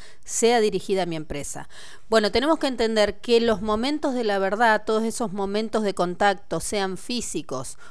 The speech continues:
o sean virtuales, tienen que estar muy bien diseñados y muy bien gestionados, porque la suma de todos estos momentos, si son positivos o brillantes, como se les dicen,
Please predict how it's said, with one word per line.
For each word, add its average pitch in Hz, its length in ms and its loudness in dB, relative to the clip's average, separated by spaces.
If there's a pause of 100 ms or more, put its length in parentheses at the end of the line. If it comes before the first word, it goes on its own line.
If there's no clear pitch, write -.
(120)
o 160 100 -8
sean 185 300 -2
virtuales, 185 800 2 (320)
tienen 262 260 -2
que 226 80 -6
estar 220 280 2
muy 254 320 0
bien 254 220 -2
diseñados 247 800 -2
y 202 80 -2
muy 208 200 -2
bien 220 200 -2
gestionados, 180 880 -4 (320)
porque 220 300 2
la 220 160 0
suma 277 480 -2
de 175 120 -2
todos 233 360 0
estos 240 320 -6
momentos, 214 880 -4 (320)
si - 200 -10
son 214 340 -2
positivos 202 960 -2
o 170 100 -2
brillantes, 196 640 0
como 175 240 -4
se 214 160 -4
les 214 160 -2
dicen, 226 460 -4